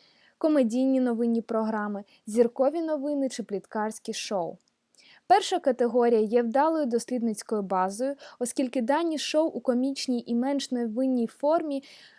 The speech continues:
представляють інформацію, над якою аудиторія починає думати. Такі шоу в межах своїх сценаріїв ставлять на порядок денний важливі питання,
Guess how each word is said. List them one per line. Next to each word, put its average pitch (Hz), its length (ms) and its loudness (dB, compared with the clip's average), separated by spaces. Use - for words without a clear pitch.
представляють 262 680 2
інформацію, 247 800 -4
над 208 220 -4
якою 262 320 2
аудиторія 214 680 -2
починає 202 520 -6
думати. 185 480 -10
Такі 269 280 2
шоу 392 300 0
в 330 60 -2
межах 247 280 0
своїх 247 280 -2
сценаріїв 285 580 -4
ставлять 285 420 0
на 254 100 -2
порядок 247 480 0
денний 277 380 0
важливі 247 440 0
питання, 214 640 -6